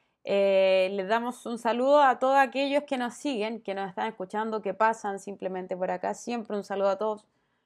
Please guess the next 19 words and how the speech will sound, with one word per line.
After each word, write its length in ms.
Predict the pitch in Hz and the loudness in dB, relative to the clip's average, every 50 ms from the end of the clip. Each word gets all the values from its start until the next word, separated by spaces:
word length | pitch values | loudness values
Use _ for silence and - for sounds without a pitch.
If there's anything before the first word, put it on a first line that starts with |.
| _ _ _ | _ _ _
los 120 | - 185 180 | -10 -10 -8
que 120 | - 185 | -8 -10
escuchan, 580 | 180 _ - 269 269 269 - 226 226 226 - - | -8 _ -4 -4 -4 -4 -6 -8 -6 -8 -8 -6
eh, 640 | - 202 196 196 190 190 185 185 185 180 180 175 175 _ _ _ _ _ _ _ _ | -2 0 2 2 4 4 4 4 2 2 0 -4 -8 _ _ _ _ _ _ _ _
y 120 | - 196 | -6 -4
los 140 | 196 190 190 | -4 -4 -4
que 120 | - 196 | -4 -6
ven 400 | 185 208 262 262 240 226 208 - - | -2 0 0 0 -2 -4 -8 -12 -14
estos, 460 | - 185 - - 190 185 180 180 180 | -14 -14 -8 -4 -2 -2 -2 -2 -6
estos 220 | 170 - 190 180 | -8 -8 -6 -6
videos 320 | 180 196 185 208 220 220 214 | -4 -2 0 2 2 2 2
y 60 | 214 | 0
estos 160 | 190 - - - | -4 -6 -6 -6
podcasts 560 | 208 220 220 - - - - - - - - | -6 -6 -4 -4 -6 -6 -6 -8 -12 -12 -6
de 160 | 165 175 180 | -4 -4 -4
Ser 180 | 180 - 180 180 | -4 -6 -6 -6
Humano 200 | 175 175 175 175 | -6 -6 -8 -8
en 60 | 175 | -6
Construcción. 880 | - 185 175 - - - 180 - - - - 277 269 262 269 269 - | -6 -8 -8 -8 -10 -12 -14 -14 -14 -8 -4 -2 -2 -2 -2 -6 -12